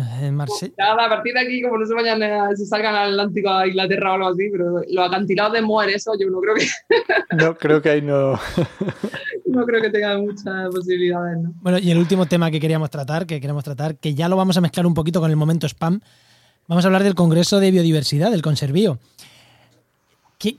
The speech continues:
Speaker 1: qué, lo primero, ¿qué es el Conservío? Y después nos cuentas cómo te embarcas en un proyecto de estos.
Speaker 2: Pues estoy muy loca, la verdad. <laughs> Porque no me da la
Speaker 1: Pa-,
Speaker 2: vida,
Speaker 1: para
Speaker 2: ¿no?
Speaker 1: animar a la gente a que se embarque en proyectos de este tipo.
Speaker 2: Sí,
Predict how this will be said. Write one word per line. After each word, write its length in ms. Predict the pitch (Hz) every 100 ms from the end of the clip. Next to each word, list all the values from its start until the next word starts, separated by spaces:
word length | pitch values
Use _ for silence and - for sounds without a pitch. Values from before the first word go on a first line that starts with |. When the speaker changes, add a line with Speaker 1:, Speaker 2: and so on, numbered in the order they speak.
| -
Speaker 1:
qué, 220 | 190 214 _ -
lo 140 | 170
primero, 360 | 160 175 180 165 _
¿qué 280 | - 202 214
es 120 | 214
el 100 | 202
Conservío? 560 | 180 175 160 170 233 349 _ -
Y 80 |
después 240 | 156 - 170
nos 100 | 175
cuentas 260 | 175 180 - -
cómo 220 | - 165
te 120 | 165 170
embarcas 420 | 151 151 147 151
en 80 | 160
un 60 |
proyecto 280 | 131 139 147
de 80 | 127
estos. 320 | - 117 - _ _ _ _ _ _ _ _ _ _ _
Speaker 2:
Pues 120 | 185
estoy 100 | 185
muy 100 | 247
loca, 400 | 170 165 151 143 156
la 80 |
verdad. 220 | 143 147 160 254 - 254 370
<laughs> 460 | 381 - 740 - -
Porque 260 | 214 214
no 60 | 208
me 80 | 220
da 100 | 220
la 60 | 202
Speaker 1:
Pa-, 60 |
Speaker 2:
vida, 120 | 202 254 185
Speaker 1:
para 80 | 196
Speaker 2:
¿no? 40 |
Speaker 1:
animar 260 | 196 196 233
a 60 | 262
la 120 | 220
gente 300 | 226 247 220
a 40 |
que 80 | 202
se 60 | 196
embarque 240 | 202 220
en 80 | 208
proyectos 280 | 196 202 196
de 60 |
este 160 | 170 170
tipo. 300 | 170 170 196 _ _ _
Speaker 2:
Sí, 80 | _